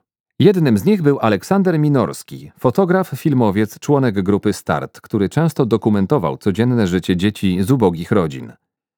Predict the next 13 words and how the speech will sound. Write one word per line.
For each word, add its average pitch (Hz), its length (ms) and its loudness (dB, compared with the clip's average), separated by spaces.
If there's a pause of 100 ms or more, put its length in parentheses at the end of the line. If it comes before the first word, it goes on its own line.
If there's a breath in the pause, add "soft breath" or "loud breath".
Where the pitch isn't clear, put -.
W - 60 -16
swoich 156 320 2
zaangażowanych 123 720 2
społecznie 107 460 -2
zdjęciach 90 600 -4 (360)
łączył 170 400 2
umiejętność 120 680 0
fotoreporterskiego 120 1000 0
wyczucia 87 380 -4
chwili 123 400 0 (380 soft breath)
z 98 120 0
wrażliwością 104 720 0
spojrzenia. 76 580 -4